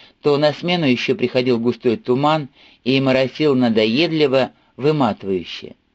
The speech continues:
Туман полз из осопок, отгораживающих юго-восточную часть бухты Золотой Рог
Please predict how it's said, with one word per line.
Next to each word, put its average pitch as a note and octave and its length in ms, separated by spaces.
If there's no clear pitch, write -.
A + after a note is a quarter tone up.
Туман G3+ 400
полз C#3+ 400
из A#2+ 140
осопок, D#3+ 640
отгораживающих C3+ 960
юго-восточную B2+ 760
часть A#2+ 260
бухты B2 380
Золотой A#2 440
Рог D3+ 280